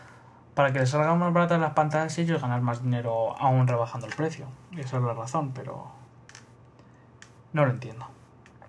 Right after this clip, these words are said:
Y bueno, mucha gente que he visto que se compra Macs y lo pone para los foros de internet tiene problemas con píxeles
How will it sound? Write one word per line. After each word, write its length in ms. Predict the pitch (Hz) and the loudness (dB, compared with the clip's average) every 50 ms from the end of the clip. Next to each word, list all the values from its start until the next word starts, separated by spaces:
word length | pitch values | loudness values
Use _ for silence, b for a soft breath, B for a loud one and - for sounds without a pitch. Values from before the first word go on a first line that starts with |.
| - - - - - - - | -20 -20 -20 -20 -20 -6 -2
Y 100 | 170 170 | 0 2
bueno, 260 | 165 170 156 131 123 | 4 4 4 4 4
mucha 420 | 131 151 170 175 185 185 - 180 | 4 4 4 2 2 0 -2 -4
gente 440 | 170 - - 185 185 180 170 175 170 | -4 -2 0 0 0 0 0 -2 -2
que 120 | 170 170 160 | -2 -2 0
he 20 | |
visto 480 | 165 170 170 165 - - - 170 160 156 | 0 0 -2 -2 -4 -4 -2 -2 -2 -2
que 100 | 147 139 | -2 -4
se 160 | 131 - 135 | -4 -4 -2
compra 380 | - 165 165 160 160 151 147 | -2 0 0 0 0 0 0
Macs 320 | 151 165 165 165 165 - - | 2 2 2 0 -2 -4 -4
y 80 | 143 | -4
lo 120 | 135 131 127 | -2 -2 0
pone 180 | 131 156 156 156 | 0 -2 -2 -2
para 160 | 156 151 151 | -2 -2 -2
los 100 | 147 131 | -2 -2
foros 260 | 127 156 151 147 143 | -2 -2 -2 -2 -2
de 60 | 143 | -4
internet 360 | 139 131 135 135 151 160 160 165 | -4 -6 -6 -6 -6 -6 -6 -6
tiene 180 | 160 156 160 160 | -6 -6 -6 -6
problemas 600 | 160 - - 131 123 123 139 165 185 190 175 - | -8 -8 -6 -4 -2 0 0 0 0 0 -2 -2
con 240 | - 131 127 127 | -2 0 0 0
píxeles 760 | 127 127 156 170 165 - - 185 185 196 220 220 - - - | 2 0 0 -2 -2 -4 -6 -6 -4 -4 -6 -8 -10 -14 -16